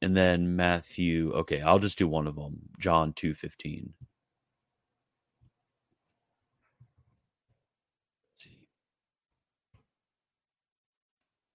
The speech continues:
And when he had made, as it were, a scourge of little cords, he drove them out of the temple, the sheep also and oxen, the money, the changers he poured out, and the tables he overthrew.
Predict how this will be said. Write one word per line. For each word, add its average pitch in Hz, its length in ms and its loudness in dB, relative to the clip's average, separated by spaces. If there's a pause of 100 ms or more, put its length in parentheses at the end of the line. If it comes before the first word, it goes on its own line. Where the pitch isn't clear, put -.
(840)
And 95 380 4
when 104 220 8
he 101 320 0
had 90 260 0
made, 98 280 4
as 90 140 2
it 82 80 0
were, 92 240 4
a 90 80 2
scourge 95 500 0
of 85 120 -8
little 76 200 0
cords, 98 440 4
he - 60 -8
drove 82 280 2
them 82 100 -4
out 78 80 -2
of 76 60 -6
the - 60 -16
temple, 92 380 -2
the 85 80 -2
sheep - 260 -6
also 76 280 -4
and - 80 -10
oxen, 92 460 0
the 85 60 0
money, 82 240 0
the 78 80 -6
changers 82 380 -4
he 87 60 -10
poured 85 240 0
out, 78 100 4
and - 80 -4
the - 40 -10
tables - 320 -8
he - 100 -10
overthrew. - 460 -10